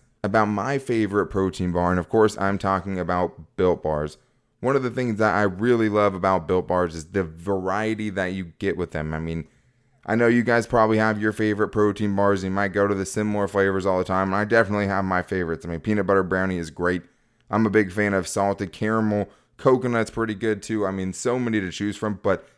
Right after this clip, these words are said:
being able to kind of break up the monotony of having the same thing every day, there's nine delicious flavors to choose from, and you can get a box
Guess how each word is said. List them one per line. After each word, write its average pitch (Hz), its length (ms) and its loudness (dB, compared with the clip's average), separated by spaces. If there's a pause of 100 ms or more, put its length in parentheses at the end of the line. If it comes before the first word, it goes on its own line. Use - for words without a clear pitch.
being 147 240 0
able 120 240 2
to 107 60 -2
kind 113 180 0
of 92 80 -2
break 101 260 2
up 95 140 2
the 95 80 -2
monotony 92 640 0
of 87 200 -2 (360)
having 123 340 0
the 104 80 0
same 110 340 0
thing 107 220 0
every 101 300 0
day, 95 240 2
there's 92 220 0
nine 98 420 0
delicious 101 500 0
flavors 92 540 -2
to 92 100 -8
choose 90 300 -4
from, 92 240 -4
and 117 200 -4
you 113 60 -2
can 104 140 -4
get 104 120 2
a 95 60 2
box 90 400 -4